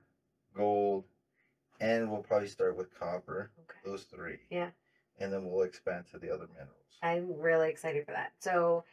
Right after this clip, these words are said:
Speaker 2: you've been using colloidal, colloidal
Speaker 1: Silver.
Speaker 2: silver
Speaker 1: Yeah.
Speaker 2: for, like, fifteen years.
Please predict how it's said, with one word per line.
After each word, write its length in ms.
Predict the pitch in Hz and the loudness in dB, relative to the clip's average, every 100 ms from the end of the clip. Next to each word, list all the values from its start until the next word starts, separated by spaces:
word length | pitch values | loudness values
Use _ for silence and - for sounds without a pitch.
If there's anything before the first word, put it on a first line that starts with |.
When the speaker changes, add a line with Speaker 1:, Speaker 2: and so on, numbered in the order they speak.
| _ _ | _ _
Speaker 2:
you've 160 | 202 214 | 0 2
been 120 | 247 | 4
using 460 | 226 208 208 196 190 196 - - | 6 6 6 2 -2 -8 -12 -6
colloidal, 420 | 175 170 160 160 - _ - | 0 2 4 2 0 _ -14
colloidal 880 | - 170 165 165 165 160 151 151 - _ _ _ | -4 -2 2 4 4 2 0 -4 -8 _ _ _
Speaker 1:
Silver. 280 | - - 107 | -14 0 2
Speaker 2:
silver 640 | 131 156 - 135 127 175 185 _ - | 4 2 0 -2 -2 -4 -8 _ -2
Speaker 1:
Yeah. 100 | 175 | 0
Speaker 2:
for, 60 | |
like, 200 | 165 160 | 0 -2
fifteen 360 | 170 165 - 151 | -4 -6 -6 -6
years. 300 | 135 - | -6 -8